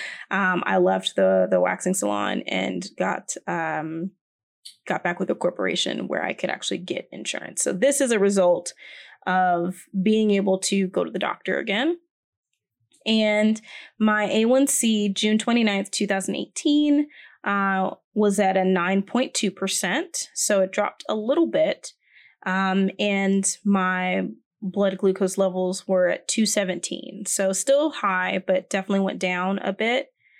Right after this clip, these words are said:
Um, and again, this is, um, kind of a, a part of, like, just m-, solo managing and then some medication,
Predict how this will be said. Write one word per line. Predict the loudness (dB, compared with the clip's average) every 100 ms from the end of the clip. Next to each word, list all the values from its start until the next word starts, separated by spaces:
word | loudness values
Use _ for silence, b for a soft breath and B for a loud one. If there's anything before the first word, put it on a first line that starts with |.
| b b b
Um, | -4 -2 0 -2 0
and | 0
again, | 2 2 2
this | 2 2
is, | 2 4 0 -4 -10 _ _ _ _ _ _ -6
um, | -4 -2 -2 -4 -4 -6 -10 _ _ _ _ _ _ _ _ -20 -20 -20 -8
kind | -2 0
of | 2
a, | 0 0 -2
a |
part | 0 0 0
of, | 0
like, | 0 -2 -8 _ _ -4
just | -2 -2 -6 -10 _ _ _ _ _ _ _ _ _ _ 0
m-, | 0 2
solo | 0 2 4
managing | 4 4 2 2 2 2 2
and | 0 0
then | 0
some | -2 0
medication, | 0 -2 -2 0 0 0 0 -2